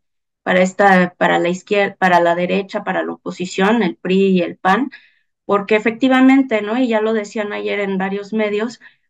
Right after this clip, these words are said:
pues, eh, a la, a la fiscal la van a, la van, la, queda bien posicionada. Yo creo que hizo un muy buen trabajo. Por ejemplo, yo sí creo que es de las, eh, eh, que nos da unos resultados muy positivos en la Ciudad de México,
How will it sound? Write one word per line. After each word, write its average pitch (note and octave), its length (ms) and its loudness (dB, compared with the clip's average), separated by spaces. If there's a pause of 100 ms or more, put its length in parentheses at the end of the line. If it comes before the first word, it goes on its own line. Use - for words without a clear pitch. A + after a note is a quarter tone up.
(120)
pues, G#3+ 460 2 (640)
eh, G3 420 0
a F#3+ 160 2
la, F#3+ 340 2
a - 140 -6
la G3+ 120 -4
fiscal A3+ 380 -4
la B3 80 0
van A3+ 200 0
a, G3+ 440 -2
la F#3 160 -8
van, G3+ 300 -6
la, G3 160 -4 (760)
queda B3+ 240 2
bien B3 240 2
posicionada. G3+ 680 -4
Yo G#3+ 160 -2
creo A3+ 220 -4
que A3 120 0
hizo G#3+ 220 -6
un G#3 80 -8
muy G#3 140 -4
buen G#3 220 -6
trabajo. F#3+ 580 -4 (400)
Por G3 100 -2
ejemplo, G3 380 -2
yo G#3+ 120 0
sí G#3+ 200 -10
creo G3+ 280 0
que G#3 100 -2
es F#3+ 80 -4
de G3 100 -4
las, F3+ 400 -4
eh, E3+ 400 -6 (440)
eh, - 220 -4 (140)
que G#3 140 0
nos G3 300 0
da A3 200 6
unos A#3 260 4
resultados G#3 500 -2
muy G#3 200 0
positivos G3 600 -6
en G3 120 -2
la F3+ 80 0
Ciudad F#3 280 0
de G3 100 0
México, A3 560 -2